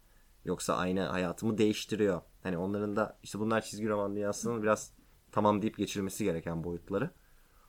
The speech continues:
O yüzden bunlar evet soru işareti olarak kalıyor.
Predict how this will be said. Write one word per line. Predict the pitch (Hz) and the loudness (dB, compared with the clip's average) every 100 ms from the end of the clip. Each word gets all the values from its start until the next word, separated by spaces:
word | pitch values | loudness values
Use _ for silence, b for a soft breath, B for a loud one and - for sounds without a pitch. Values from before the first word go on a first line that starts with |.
| b - | b 2
O | 135 | 4
yüzden | 120 160 180 - _ _ - | 6 4 2 -6 _ _ -6
bunlar | 123 139 160 - | 0 2 2 2
evet | 107 82 - - | 0 -2 -8 -14
soru | - 117 | 2 2
işareti | 95 82 82 85 | 2 -2 -4 -2
olarak | 95 135 | -2 -2
kalıyor. | - 92 | -2 -4